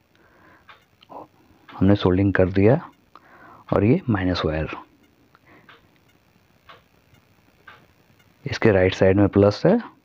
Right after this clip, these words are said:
बीच में सिग्नल है और फर्स्ट में माइनस है।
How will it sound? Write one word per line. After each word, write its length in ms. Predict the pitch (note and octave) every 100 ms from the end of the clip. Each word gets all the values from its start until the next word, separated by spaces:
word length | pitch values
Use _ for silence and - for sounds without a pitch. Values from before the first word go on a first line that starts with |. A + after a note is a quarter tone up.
| -
बीच 300 | F#2+ F#2 -
में 160 | A2+ F3+ - _ _ _ _ _ _ -
सिग्नल 420 | G2+ G2+ A2 C3
है 120 | F3+
और 260 | A#2+ G3 G3 _ _ _ _ - _ _ _ _ _ _ _ _
फर्स्ट 360 | - A2 - -
में 160 | B2+ F#3+ - -
माइनस 400 | F2+ F2 D2+ - -
है। 220 | -